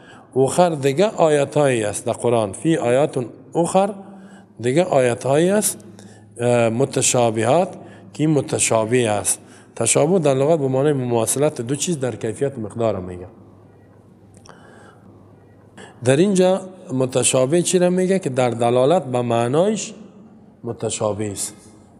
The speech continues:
یعنی واضح نیست، روشن نیست، چند معنا را می‌تونه افاده کنه. پس کسی که رد کنه آیات متشابه را،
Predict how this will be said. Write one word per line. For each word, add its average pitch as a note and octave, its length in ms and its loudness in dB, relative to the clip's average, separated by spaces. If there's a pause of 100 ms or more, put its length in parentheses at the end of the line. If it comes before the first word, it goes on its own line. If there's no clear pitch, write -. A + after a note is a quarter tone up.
یعنی A2+ 240 0
واضح A2+ 600 0
نیست، B2 360 -2
روشن G#2+ 400 -4
نیست، G#2+ 440 -6 (440)
چند D#3 220 0
معنا B2 440 2
را A#2+ 100 0
می‌تونه A2+ 560 -2
افاده G2 380 -2
کنه. F#2+ 320 -12 (2500)
پس B2+ 260 2
کسی F#3 300 2
که F3+ 160 0
رد F3 280 2
کنه D#3+ 200 0
آیات C#3+ 400 -2
متشابه C3 560 0
را، A2 160 0